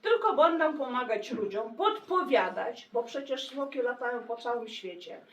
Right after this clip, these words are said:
i między sobą się, e, porozumiewają i jeden drugiemu opowiada, co gdzie ludzie zrobili. Więc postanowili, że też będą podpowiadać ludziom, cze-, co trzeba zrobić, żeby życie szło naprzód.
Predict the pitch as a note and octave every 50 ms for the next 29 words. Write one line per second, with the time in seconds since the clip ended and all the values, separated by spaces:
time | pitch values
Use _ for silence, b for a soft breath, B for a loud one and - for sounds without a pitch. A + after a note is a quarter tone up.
0 | B B B A3 G#3+ A3 B3 B3+ B3+ - A#3+ C4 C4+ B3+ - D4+ D4 C#4 C4 C4
1 | B3+ B3+ C4 C4 B3+ B3+ B3 A#3+ A3+ A3 A3 G#3+ G#3+ B3 A#3+ B3+ C4 B3 - B3
2 | B3 A#3+ A#3 G#3+ G3+ F#3 F#3 F#3+ G#3 A#3+ A#3+ A#3 - B3 B3 C#4+ C#4+ D4+ D4+ C4+
3 | - B3 B3 A#3+ A#3 C4+ C4+ C4+ C#4 - B3+ A#3+ - B3+ B3 B3+ C4+ B3 A#3 G#3
4 | A#3 A3+ A3+ - C4+ B3 A#3 - - - A#3+ A#3 A#3 A3+ G#3+ B B B B -
5 | B3 B3+ B3+ A#3+ A#3+ A#3 A3 A#3+ A3+ G#3+ G#3 G#3 G3 G3 G3+ C4+ C#4 B B B
6 | B B B - D#4+ B4 C5 - - - E4+ D4+ - C#4+ C#4 D4+ E4+ A4 G4+ F4
7 | - C#4 C4+ B3 B3+ - G4 G4 G4+ G4+ - - - G#3 B3 D4 E4 D4+ D4 D4+
8 | C#4 C#4 B3 A#3 A#3 - A#3 A3 A3+ G#3 F#3+ F3+ G#3+ G#3+ C#4+ F#4 F#4+ G4 F4+ D#4+
9 | C#4+ - - G#4 F#4+ G4 - - C4 - - - - G4 G4 G4 G4 - - D#4
10 | A#3 A#3 A3+ - E4 F#4+ F#4+ F#4+ F#4 - - - B B B B B3 D#4 E4 D4
11 | C#4+ B3 G#3+ C#4+ E4 C#4+ C4+ B3 A#3+ - G#3+ G#3 A#3 A#3+ A#3+ - - G#3 F#3+ F3
12 | - - - - - -